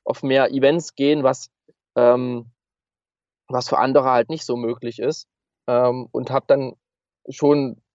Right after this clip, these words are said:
tatsächlich sehr viele unterschiedliche Meinungen oder Fakto-, oder, oder Personen und das hilft halt nochmal extrem, weil du halt, ähm, weil du halt, ja, immer die Sicht von, von verschiedenen Leuten auch hast, ne? Das ist halt auch nochmal, ähm,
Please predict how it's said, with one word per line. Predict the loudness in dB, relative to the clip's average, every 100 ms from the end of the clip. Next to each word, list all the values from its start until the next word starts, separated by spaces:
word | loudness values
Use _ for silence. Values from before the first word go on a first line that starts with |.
| _ _ _ -10
tatsächlich | -2 0 0 -4 -8 -2
sehr | 0 0
viele | -4 -2 0
unterschiedliche | 2 2 0 -2 -8 -6 -4 -2
Meinungen | 0 0 2 0 0
oder | 0 0
Fakto-, | -2 -6 -4 0
oder, | 2 2 -2 _ -2
oder | -2
Personen | 2 2 4 4 4 2 _ _
und | -10 -8
das | 0
hilft | 2 2 2
halt | 0 0
nochmal | -2 -2
extrem, | -4 -8 -4 0 2 2
weil | 0 0
du | 0
halt, | 2 2 -2 _ _ _ _ -4
ähm, | 2 2 2
weil | 2 2
du | 2
halt, | -2 -2 _ _ _ _ _ _ _ _ _ -2
ja, | 0 2
immer | 0 -4
die | -6
Sicht | -10 -10 -14 -10
von, | -2 -2 -2 -10 -6
von | -6 -6
verschiedenen | -8 -4 -2 0 2
Leuten | 4 4 0
auch | -2 -2 -2
hast, | -4 -6 -20 _ -6
ne? | -2 -2 -6 _ -4
Das | -4
ist | -2
halt | 0 4
auch | 2
nochmal, | 2 0 0 -2 -4 _ _ _
ähm, | 0 2 2 -4 -8